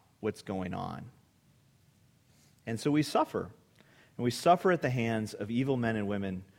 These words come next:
Right? And it can seem like it's, we suffer for years and years.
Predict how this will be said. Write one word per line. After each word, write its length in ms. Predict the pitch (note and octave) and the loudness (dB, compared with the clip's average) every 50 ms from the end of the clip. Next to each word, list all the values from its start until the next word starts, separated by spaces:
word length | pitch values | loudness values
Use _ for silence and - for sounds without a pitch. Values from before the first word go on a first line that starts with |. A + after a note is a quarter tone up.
| _ _ - | _ _ -6
Right? 60 | C3 | -4
And 80 | B2+ B2+ | -4 -4
it 120 | B2 - | -4 -4
can 140 | - C3 A#2 | -2 -4 -4
seem 260 | - - - D3 C#3+ | -4 -2 -2 -2 0
like 200 | C3 B2 A2+ - | 0 0 0 0
it's, 260 | A#2 A2+ - - - | -2 -2 -2 -6 -8
we 100 | B2 A#2+ | -6 -6
suffer 380 | A2 - - B2+ A2 - - A2 | -4 -2 0 0 0 0 0 -4
for 180 | - - - G#2 | -4 -4 -6 -6
years 680 | F2+ F2+ G2+ G2+ G#2 G#2 G#2+ G2+ G2 G2 F#2 - - - - | -4 -4 -4 -2 0 0 0 0 0 -2 -4 -8 -12 -14 -12
and 140 | G2+ G2 F#2 | -10 -8 -6
years. 580 | F2+ F2+ F2 E2+ E2 - D#2 - - - - | -4 -4 -4 -4 -6 -6 -10 -12 -14 -16 -18